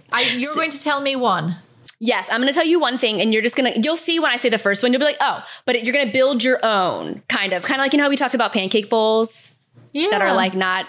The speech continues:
Speaker 2: innovative at all, but are fun, I guess. <laughs> And you can do whatever toppings. It's kinda like that. So you're gonna build your own. So the first one is dessert kebabs slash skewers. So this time of year, people are, like, doing the cookouts, they're doing, like, the grilled meats. But what about if somebody wants a fruit one or a dessert one?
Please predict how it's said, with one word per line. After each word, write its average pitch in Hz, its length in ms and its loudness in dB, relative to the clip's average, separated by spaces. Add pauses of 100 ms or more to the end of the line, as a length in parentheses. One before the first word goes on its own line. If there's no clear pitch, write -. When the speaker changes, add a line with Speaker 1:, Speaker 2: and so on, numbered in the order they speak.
(120)
Speaker 2:
innovative 185 440 2
at 185 80 4
all, 175 240 4
but 180 280 0
are 185 160 0
fun, 180 220 -2
I 185 120 -2
guess. 180 420 -2
<laughs> - 40 -6
And 262 120 2
you 233 80 -4
can 240 80 -2
do 220 100 0
whatever 214 220 0
toppings. 226 580 -2
It's 262 100 0
kinda 285 140 -2
like 262 140 -4
that. 202 180 -4
So 233 60 0
you're 226 100 0
gonna 214 140 -2
build 196 200 2
your 185 160 0
own. 95 200 -4 (240)
So 285 100 -2
the 277 100 0
first 320 300 0
one 349 160 0 (100)
is 240 460 0 (240)
dessert 233 480 0
kebabs 196 480 0 (220)
slash 185 500 -2
skewers. 170 840 0
So 196 160 0
this 202 160 2
time 277 200 -2
of 294 100 -2
year, 220 480 0 (240)
people 226 240 0
are, 202 60 0
like, 185 200 -2
doing 208 140 2
the 262 80 4
cookouts, 247 560 -2
they're 220 80 0
doing, 208 220 2
like, 190 140 0
the 190 60 -2
grilled 185 280 0
meats. 233 260 0
But 196 140 0
what 220 100 2
about 277 380 0
if 233 100 -2
somebody 233 300 -2
wants 220 260 -2
a - 60 -4
fruit 311 260 -2
one 165 380 -2
or 180 120 2
a 185 60 0
dessert 202 460 -2
one? - 380 -4